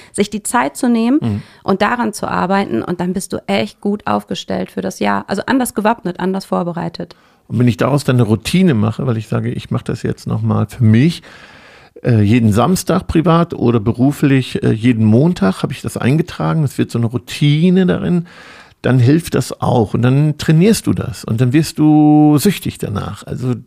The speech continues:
Speaker 2: n-, wie immer, ne? Das muss eine Gewohnheit draus werden und dazu braucht es eben Wiederholung, Wiederholung, Wiederholung und dann wird eine Routine daraus und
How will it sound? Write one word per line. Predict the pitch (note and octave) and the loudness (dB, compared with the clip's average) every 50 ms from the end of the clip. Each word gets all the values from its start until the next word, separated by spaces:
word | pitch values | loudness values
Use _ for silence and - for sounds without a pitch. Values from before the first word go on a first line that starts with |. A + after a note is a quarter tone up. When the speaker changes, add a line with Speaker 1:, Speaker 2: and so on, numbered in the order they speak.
| _ - | _ -8
Speaker 2:
n-, | - A2 - - | -6 -6 -6 -6
wie | - G#2+ B2 A#2+ C#3 C#3+ | -8 -8 -4 -2 0 0
immer, | - G3 F#3+ D3+ G#2 A2 | 2 2 2 2 2 4
ne? | G#2+ B2 D#3+ | 4 4 2
Das | D#3+ D3 - | 2 0 0
muss | D3+ D3+ - - | 0 0 2 2
eine | D#3+ C3+ | 2 2
Gewohnheit | C3+ C#3 A#2+ C3+ E3 G3 F#3+ E3+ C3 A2 - | 2 2 2 4 4 4 4 2 2 0 -2
draus | - - G#2+ - - | -4 -6 -6 -6 -4
werden | - A2 A2 A#2 C#3 D3 C#3+ - - - - - - - - - | -2 -2 0 0 0 -2 -4 -6 -8 -14 -20 -20 -20 -20 -20 -12
und | - - A#2+ | -6 -4 -2
dazu | B2 B2+ - - C3 | -2 -2 0 -2 -4
braucht | A#2+ - - B2 C3+ D3 D#3+ | -2 -2 -2 0 0 2 0
es | C#3+ - | 0 0
eben | - C3 C3 C3+ C3 C3+ C#3 C#3 C#3+ C3+ - | 0 0 2 2 2 2 2 0 -2 -4 -2
Wiederholung, | - C3+ D#3 D#3 D3+ - E3 E3+ E3+ D#3+ D3+ | 0 2 2 2 4 4 4 4 4 4 4
Wiederholung, | C#3 C#3 - C3 C3 C3 B2 B2 A2+ G#2 | 2 4 4 4 4 4 4 4 4 4
Wiederholung | G#2+ - G2+ G#2+ C3 - A3 - _ - - | 2 2 2 2 2 0 0 -2 _ -14 -8
und | - - A#2+ A2 - | -4 -4 -4 -2 0
dann | C3+ B2+ B2+ B2 | 0 0 2 2
wird | B2 A#2+ - - | 0 0 0 0
eine | - A2+ A2+ A2+ A2+ A2+ A2+ _ - - - - - - - - _ _ _ - | 2 2 4 4 4 2 -2 _ -14 -20 -20 -20 -20 -20 -20 -20 _ _ _ -2
Routine | A2+ - - - F#3 G#3 G#3 F3+ | -2 -2 0 2 2 4 4 2
daraus | - - - D#3+ C3+ C3+ C3+ C3+ C#3 C#3 C#3 - - - | 2 0 0 0 2 4 4 6 4 4 2 0 -6 -12
und | - - A2 A2+ A#2 A2+ A2+ A2+ G#2 - | -6 -2 0 2 2 2 2 0 -2 -6